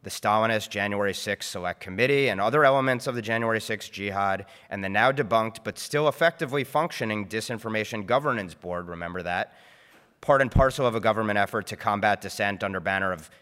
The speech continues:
combating mis-, dis, and malinformation, are testaments alone to the eerie parallels, at least directionally, between our regimes and the C C P's. This is setting aside the cultural Marxist march through the boardroom and the classroom,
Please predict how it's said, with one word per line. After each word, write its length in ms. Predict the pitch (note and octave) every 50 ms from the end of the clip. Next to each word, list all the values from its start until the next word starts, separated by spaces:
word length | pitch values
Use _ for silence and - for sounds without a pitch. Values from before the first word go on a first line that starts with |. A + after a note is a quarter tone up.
| _ _
combating 520 | - - G#2 G2+ F#2 G2 G2 F#2+ F#2+ G2 G2+
mis-, 200 | G#2+ A2 G#2 -
dis, 260 | - - A2 G2 -
and 100 | G#2+ F#2+
malinformation, 840 | F#2+ F#2+ F#2+ F#2+ F#2 - - F#2+ G#2 A2+ A2+ - - E2+ E2 E2+ E2+ - - - - _ _ _ _ _ -
are 80 | B2+ B2
testaments 560 | - - E3 F3 F3 - F#3+ F3 E3 D3+ -
alone 400 | D3+ B2 B2 C3 C#3 D3+ D3 C3+
to 120 | - - A2+
the 140 | G2 G#2+ -
eerie 280 | A2+ A2+ A#2+ B2+ B2 A#2
parallels, 640 | - - A2 G#2 G#2 G2+ G2 G2 F#2+ F#2+ F#2 F2
at 80 | G2 F#2
least 260 | G#2 A2 G#2 - -
directionally, 840 | - G2+ F#2+ A#2 C3 C#3 - - - G2+ F2+ D#2+ D#2 D2 D2+ D#2+ - _ _ _ _ -
between 200 | G#2 - A#2 A2
our 240 | G#2+ A#2+ C3 B2+ A#2+
regimes 640 | A2 G2 F2+ E2+ F2+ E2+ E2 E2 E2+ E2 - - _ _ _
and 120 | - F2+ F2+
the 60 | E2+
C 160 | - G2 F2+
C 160 | D#2+ - D#2+
P's. 440 | D2 - F#2+ E2 - - - - - _ _ _ _ _ _ _ _ - _ _ _ _ -
This 140 | F3+ F3+
is 100 | C4 B3
setting 260 | - G3+ F3+ F3 F3 D#3
aside 340 | C3+ - C#3 C3 C3 B2+
the 60 | A#2 A2
cultural 440 | - - B2+ B2+ - - C3 A#2+
Marxist 560 | A2 G2+ G#2 G#2 G2+ - - A2+ G#2+ F#2+ - G2
march 360 | G2 F#2+ G2 G2 F#2 - -
through 160 | - G2+ F#2
the 60 | F#2
boardroom 540 | F2 D#2 G#2+ A2+ A#2 A2 A2 A2 A2 G#2+ A2
and 220 | G#2 A2 A2+ A#2+ A#2+
the 40 | A#2
classroom, 680 | - - G#2+ G2+ G2 F#2 - - F2+ F2+ F2+ F#2 F#2